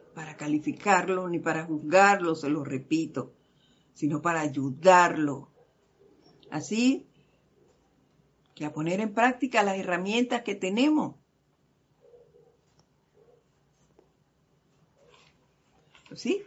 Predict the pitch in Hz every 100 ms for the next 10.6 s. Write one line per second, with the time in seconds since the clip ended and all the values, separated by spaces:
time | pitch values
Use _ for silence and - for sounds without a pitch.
0 | - 170 - 196 180 202 247 233 196 220
1 | 254 247 254 254 _ _ _ _ _ _
2 | 147 - 143 143 135 185 190 180 - 147
3 | 117 - - - - _ - 151 160 151
4 | - 208 208 196 175 175 214 247 247 233
5 | 233 165 156 170 196 202 208 - _ _
6 | _ _ _ _ _ 156 170 185 190 -
7 | 175 170 - - _ _ _ _ _ _
8 | _ _ _ 202 196 202 185 190 240 277
9 | - 196 180 - 190 196 202 220 240 254
10 | 240 190 196 240 302 -